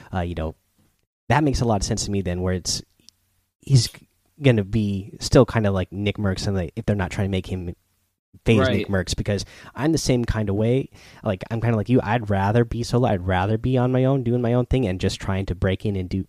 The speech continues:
Speaker 1: be successful that way, 'cause I'm just the kind of guy, I don't like other people's hands in on what I'm trying to do <laughs> kind of thing, you know?
Speaker 2: N-, no, I get that.
Speaker 1: Uh, so, I, yeah, I like being independent, but, you know,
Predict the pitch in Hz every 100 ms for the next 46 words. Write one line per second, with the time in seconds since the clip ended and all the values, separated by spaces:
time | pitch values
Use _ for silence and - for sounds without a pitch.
0 | 98 104 101 - - 95 98 82 87 98
1 | 131 139 117 98 120 117 107 - - 104
2 | 92 90 92 90 87 87 90 92 - 85
3 | 80 92 87 85 90 85 - - - -
4 | 87 87 87 - 90 82 90 101 - -
5 | - 151 - - - 120 117 117 127 127
6 | 131 139 135 135 123 139 156 170 131 127
7 | 131 147 196 151 131 131 - _ _ -
8 | 117 107 110 107 92 123 107 113 123 135
9 | 120 107 107 104 95 104 101 117 117 98